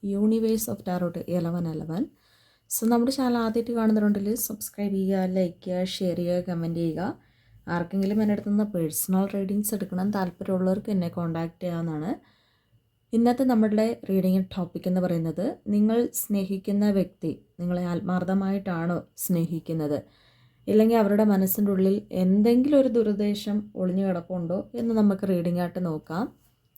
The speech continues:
എല്ലാവരും തന്നെ നന്നായിട്ട് മെഡിറ്റേഷൻ ചെയ്യുക.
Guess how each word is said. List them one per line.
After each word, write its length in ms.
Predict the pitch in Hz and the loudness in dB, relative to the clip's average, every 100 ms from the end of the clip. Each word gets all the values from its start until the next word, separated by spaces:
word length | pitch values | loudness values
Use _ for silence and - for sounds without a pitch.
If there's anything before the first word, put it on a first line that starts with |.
| _ | _
എല്ലാവരും 540 | 185 180 190 208 202 202 | -2 2 2 4 2 2
തന്നെ 140 | 196 | 2
നന്നായിട്ട് 480 | 196 165 170 185 180 | 2 0 0 0 2
മെഡിറ്റേഷൻ 640 | 185 165 165 175 170 202 | 0 0 -2 -6 -2 -2
ചെയ്യുക. 360 | 190 170 185 | 0 0 -2